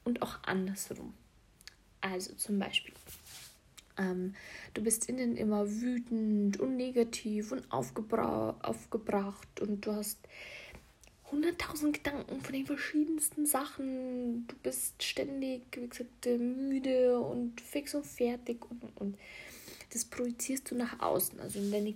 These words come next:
Gestik, in deine Mimik, wie du redest, wie du dich verhältst, natürlich auch auf deine Umgebung, also auch auf deine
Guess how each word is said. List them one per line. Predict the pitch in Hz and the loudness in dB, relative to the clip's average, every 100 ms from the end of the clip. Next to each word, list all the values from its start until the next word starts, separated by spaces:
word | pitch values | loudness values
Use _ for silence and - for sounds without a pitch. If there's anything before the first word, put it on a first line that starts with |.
| - - | -6 -2
Gestik, | 247 240 - 233 226 | 2 2 0 -2 -4
in | - | -4
deine | 196 202 208 | -2 0 2
Mimik, | 214 247 277 269 247 233 - - | 4 2 2 2 2 0 -2 -6
wie | 202 | -4
du | 240 254 | 0 0
redest, | 247 294 269 254 247 240 - | 0 0 2 2 2 0 -4
wie | 240 | -6
du | 240 | -4
dich | 262 - | -6 -4
verhältst, | - 294 - 277 262 247 - 226 | -4 -4 -4 2 4 4 2 -4
natürlich | 202 202 208 208 | -2 2 2 0
auch | 214 | -8
auf | - | -6
deine | 196 190 190 | -4 -4 -6
Umgebung, | 202 - - 202 311 403 - | -10 -12 -6 -4 -4 -4 -2
also | 208 202 | -2 -2
auch | 208 | -4
auf | 196 | -8
deine | - 190 202 | -6 -8 -8